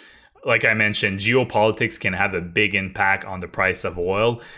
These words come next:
I would assume it's pretty similar for all commodities 'cause we're seeing that right now. Anything that was massively exported by Ukraine or Russia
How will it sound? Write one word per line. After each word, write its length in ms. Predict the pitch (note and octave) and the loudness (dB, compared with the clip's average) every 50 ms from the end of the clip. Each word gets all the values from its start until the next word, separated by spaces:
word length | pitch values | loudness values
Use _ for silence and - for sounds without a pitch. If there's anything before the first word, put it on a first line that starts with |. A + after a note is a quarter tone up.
| - - - - - | -20 -20 -14 -4 0
I 140 | A2 G#2+ | 2 2
would 200 | A2+ A2 A#2+ A#2+ | 2 2 2 2
assume 440 | A#2 A2+ - - - C3 C3 C3 C3 | 2 2 2 0 0 0 0 0 0
it's 220 | C3 - - - - | -2 -2 -2 -4 -8
pretty 280 | - - B2 A#2+ A#2 | -4 -2 -2 0 0
similar 400 | A2 - - A#2+ A#2+ A#2 B2 A#2+ | -2 -2 -2 -2 -2 0 -2 -2
for 140 | A2+ - B2 | 0 0 2
all 200 | A2+ A2 A#2 A#2 | 4 4 4 2
commodities 600 | A2+ - A2 G#2 G#2 G#2+ A2+ A#2 A2+ A#2+ A#2 A2+ | 0 -2 -4 -2 -2 -2 -2 0 -2 -2 -4 -4
'cause 220 | - - G#2 F2 F2+ | -4 -6 -6 -6 -4
we're 160 | G2 G2 F#2+ | -6 -6 -4
seeing 360 | F2 - - A2+ A2 G#2+ A2 G#2+ | -4 -4 -2 -2 -2 -2 0 0
that 240 | G#2 G#2 B2 - | 0 0 0 0
right 240 | A#2+ G#2 G#2 G#2 - G#2 | 0 -2 -2 -2 -2 -2
now. 520 | G#2 G#2 G#2+ A2+ A#2 A#2 A#2 A#2+ - - - | -2 0 2 2 4 4 4 2 0 -2 0
Anything 520 | B2 A#2+ A#2+ B2 A#2+ - C3+ B2 B2 A#2 | 0 2 2 0 0 2 0 0 0 2
that 340 | A2+ G#2 G2 G#2 A2 A#2 B2 | 2 2 2 2 0 -2 -6
was 340 | G#2 G#2 G#2 G2+ G2+ F#2+ E2+ | -2 0 0 0 0 -2 -2
massively 560 | G#2 G2 G2+ G#2 - - A2+ F#2+ G#2+ G#2+ G2 | 0 0 0 0 0 -2 -2 0 2 2 2
exported 640 | G2 - - - - A2+ G2+ G2+ G2+ G#2 G#2 G2 G2 | 2 0 -4 -8 -6 -4 -4 -4 -2 -2 -4 -4 -2
by 160 | F#2 F#2+ F2+ | -2 0 0
Ukraine 600 | F#2 F#2 F2+ F#2+ G2+ - - - A2+ G2+ G2+ G#2 G2 | 0 0 -2 -8 -10 -10 -6 -4 -2 0 0 0 -2
or 120 | F#2 F2+ E2+ | -4 -6 -2
Russia 520 | F#2+ G2 A2 - - - C#3+ C#3+ D3 | -2 -2 -2 0 0 2 2 2 2